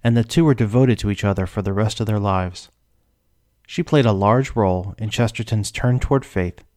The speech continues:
as well as editing and assisting him with his writing.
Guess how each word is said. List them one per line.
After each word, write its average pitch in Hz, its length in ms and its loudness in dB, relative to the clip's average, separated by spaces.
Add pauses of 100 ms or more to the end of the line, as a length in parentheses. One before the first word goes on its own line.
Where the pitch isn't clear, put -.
(560)
as 131 200 -2
well 165 400 0
as 110 440 0
editing 131 460 2
and 110 100 0
assisting 113 360 -4
him 101 220 -2
with 95 120 -6
his 92 180 -4
writing. 95 420 -2